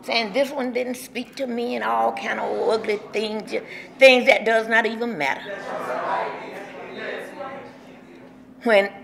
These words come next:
each individual need to be concerned about their soul.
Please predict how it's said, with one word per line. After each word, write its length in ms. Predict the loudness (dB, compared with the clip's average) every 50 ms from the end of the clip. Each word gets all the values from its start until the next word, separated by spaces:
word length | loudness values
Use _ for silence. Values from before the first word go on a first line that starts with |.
| -4 4
each 380 | 8 10 10 10 8 6 -2 -10 -10 -6 -2
individual 960 | 0 0 0 0 -2 -2 -4 -2 -2 0 0 0 0 -2 -4 -8 -8 -12 -12 -14 -20 -20 -20 -20 -20 -20 -20 -20 -20 -20 -20 -20 -20 -20 -20 -20 -20 -20 -20 -20 -20 -20 -20 -20 -20 -20 -20 -20 -20 -20 -20 -20 -20 -20 -20 -20 -20 -20 -20 -20 -20 -20 -20 -20 -20 -20 -20 -20 -20 -20 -20 -20 -20 -20 -20 -20 -20 -20 -20 -20 -20 -20 -20 -20 -20 -20 -20 -20 -20 -20 -20 -20 -20 -20 -18
need 460 | -8 0 4 6 6 6 4 2 -2 -4
to 80 | -4
be 160 | -4 -4 -8
concerned 1040 | -6 -4 -4 -4 -4 -4 -6 0 2 4 4 4 4 2 0 -2 -4 -4 -6 -8 -12 -16 -20 -20 -20 -20 -20 -20 -20 -20 -20 -20 -20 -20 -20 -20 -20 -20 -20 -6 0 0
about 340 | 4 8 8 8 8 8
their 160 | 6 2 2 2
soul. 400 | 0 0 0 2 0 0 -6